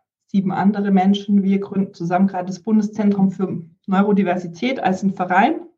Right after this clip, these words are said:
um genauso diese, diese, diese Entscheidungsfreiheit, die es braucht, im Umgang mit Technik zu ermöglichen.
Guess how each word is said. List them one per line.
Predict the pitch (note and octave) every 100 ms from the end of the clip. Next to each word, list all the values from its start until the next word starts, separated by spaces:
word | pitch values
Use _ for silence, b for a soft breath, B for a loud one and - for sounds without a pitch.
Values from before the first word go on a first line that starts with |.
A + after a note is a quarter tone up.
| _ _ _ B B B B B B B _ _ _
um | - A3 A3+ A3 A3 G#3
genauso | G#3 F#3+ G3+ G#3
diese, | G3 G3 F#3+ F#3 F#3 D#3+ - -
diese, | G3 F#3+ F#3
diese | F3 - G3+ F#3+ F#3 - F3 E3+
Entscheidungsfreiheit, | G3 G3 G#3+ A#3 B3+ - - F#3+ F#3 F3+
die | F3+
es | -
braucht, | - D3+ G3+ G3+
im | G3
Umgang | G3 F#3+ F3+
mit | F3+ -
Technik | F#3 F3+ F3+ E3 - - _ _
zu | D3+
ermöglichen. | D#3 E3+ E3+ E3 E3 - E3 -